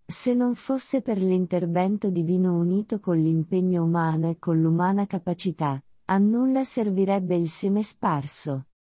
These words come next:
Esiste una potenza invisibile costantemente all'opera in favore dell'uomo per nutrirlo e per vestirlo.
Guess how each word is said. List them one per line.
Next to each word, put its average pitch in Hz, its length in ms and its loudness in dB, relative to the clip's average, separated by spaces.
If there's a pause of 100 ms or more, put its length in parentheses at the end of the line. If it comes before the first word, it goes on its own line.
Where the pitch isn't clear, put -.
(340)
Esiste 214 640 0
una 208 180 2
potenza 202 560 -2
invisibile 180 960 0
costantemente 180 960 -2
all'opera 170 540 0
in 160 180 2
favore 180 500 -2
dell'uomo 170 560 0
per 165 240 -2
nutrirlo 208 720 0
e 254 120 -2
per 254 220 -4
vestirlo. 139 880 -2